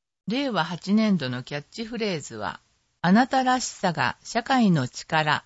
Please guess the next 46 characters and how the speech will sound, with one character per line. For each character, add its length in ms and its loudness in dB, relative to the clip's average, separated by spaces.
で 160 -10
す。 300 -16
私 320 -2
た 140 0
ち 120 -4
が 140 0
目 120 2
指 180 -2
す 420 -6
男 260 2
女 140 0
共 300 -2
同 180 -2
参 300 2
画 220 -4
社 180 -6
会 240 -2
と 160 -8
は、 180 -8
す 140 -10
べ 140 -2
て 140 0
の 120 2
人 240 -6
々 240 -6
の 140 -4
人 260 0
権 240 2
が 140 2
保 140 -4
障 280 -4
さ 200 -4
れ、 200 -6
一 240 -6
人 120 -2
一 240 -6
人 140 0
が 240 0
性 340 -4
別 280 -4
に 120 4
か 140 -16
か 160 2
わ 140 2
ら 160 -2
ず、 220 -12